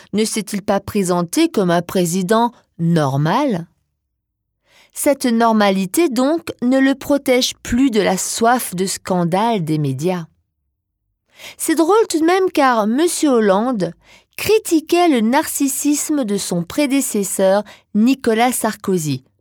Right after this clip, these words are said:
Ce président m'as-tu vu, c'est-à-dire qui aimait faire parler de lui, se montrer, qui a permis à la presse et donc à nous d'être les voyeurs de son divorce, de sa rencontre avec Carla Bruni.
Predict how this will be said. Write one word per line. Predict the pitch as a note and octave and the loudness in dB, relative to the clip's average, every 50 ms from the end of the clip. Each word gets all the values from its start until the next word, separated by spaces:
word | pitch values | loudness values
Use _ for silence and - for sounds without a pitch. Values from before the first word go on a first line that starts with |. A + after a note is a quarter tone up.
| _ _ _ _ _ _ _ _ _ _ _ _ _ _ | _ _ _ _ _ _ _ _ _ _ _ _ _ _
Ce | - - - F#3+ | -8 -6 -4 -4
président | F3+ - - - G3+ F#3 E3+ F3+ G3 F#3+ E3 G3 F#3 F#3+ F#3 F3+ | -4 -4 -4 -2 -2 -2 0 -2 -2 -2 0 0 2 2 0 -2
m'as-tu | - D#3+ D#3+ E3 D#3 C#3+ C#3 - - F3 E3+ | -2 -2 0 0 0 0 -2 -4 -6 -4 -4
vu, | E3 E3 G3 C4 D4+ D#4 D4+ - _ _ _ _ _ _ _ _ | -4 -2 0 0 2 0 0 -2 _ _ _ _ _ _ _ _
c'est-à-dire | _ - - F3 E3+ - E3 E3 D#3 E3 F3+ F#3+ F3+ - | _ -12 -10 -6 -2 0 0 0 0 0 0 -2 -2 -2
qui | - - E3+ - | -6 -6 -4 0
aimait | E3+ D#3+ D#3+ E3+ E3 D3+ | 0 0 2 2 0 -2
faire | - - - - G#3+ B3 C4+ B3 - - | -2 -4 -2 0 2 2 2 0 -2 -4
parler | - E3 C#3+ D3+ D3 E3 E3 | -6 -6 -4 -2 -2 -2 0
de | E3+ G#3 | 0 0
lui, | G#3+ A3+ B3 C4+ D4+ D#4 D#4 D#4 - - - - | 0 2 2 4 4 4 4 2 -2 -10 -16 -12
se | - - - - E3 | -10 -8 -6 -4 -2
montrer, | D3 D#3 F3 F#3+ F#3+ - - - C#4 C#4 C#4+ C#4 C4+ _ _ _ _ _ _ _ _ _ | -2 0 -2 -2 -2 -4 -2 0 0 0 0 -2 -4 _ _ _ _ _ _ _ _ _
qui | - - C#4 C4+ C4 | -4 0 2 4 4
a | B3+ B3+ | 2 2
permis | B3+ - C4 C4 C4+ C4+ C4+ C#4 D4 D4+ | 0 2 2 2 4 4 4 4 4 4
à | C#4 A#3 G#3 | 4 4 4
la | G3 G3 | 4 2
presse | G#3 - - - - D#4+ E4+ F4 F4+ D#4+ - - - - | 0 -2 -6 -4 0 2 2 4 2 2 -2 -4 -4 -4
et | F3 E3 | -2 -2
donc | D3 C3+ C3+ C3+ - - - - | 0 -2 -2 -4 -4 -6 -4 -2
à | G3 G3 G#3 | 0 0 2
nous | A3 B3+ D4+ E4 F4 F4 E4 - - - - _ _ | 2 2 2 4 2 2 0 -4 -12 -20 -20 _ _
d'être | - F3+ G3 C4+ D4 D4+ D4+ D4+ - - | -4 0 2 4 4 4 2 0 -2 -2
les | G3+ F#3 F#3 F3+ | 0 0 0 0
voyeurs | E3+ F3 A3 B3+ C#4+ D4+ C#4+ C#4+ D#4+ D#4+ E4 E4 D#4 B3 | 0 0 0 2 2 2 2 2 4 4 4 4 2 0
de | A3 A3+ | 0 -2
son | G#3+ - - C#4+ C#4+ | -2 -2 -2 0 0
divorce, | B3+ G#3+ A3+ A3+ A#3+ C4+ C4+ B3+ A#3 - - - - - - _ _ _ _ _ _ _ _ _ _ - | 0 0 0 0 2 2 0 0 -2 -4 -8 -10 -10 -12 -16 _ _ _ _ _ _ _ _ _ _ -4
de | E3 F#3+ | -2 -2
sa | F#3+ - - G3+ F3+ | 0 0 0 0 0
rencontre | D#3+ F3 F3+ G#3 A#3 A3 - - B3+ B3+ C4 - - - | 2 2 2 0 0 0 0 0 0 0 0 -2 -2 -4
avec | G#3+ G3 G3+ G3+ G3+ | -2 -2 -2 -2 -2
Carla | - A3 G#3+ G#3 G#3+ G#3+ G#3+ G#3+ | -2 -4 -2 0 0 2 0 0
Bruni. | G3+ A#3 C4+ C4 C4 B3+ A#3 G3+ F#3 | 0 0 0 2 2 2 0 0 -2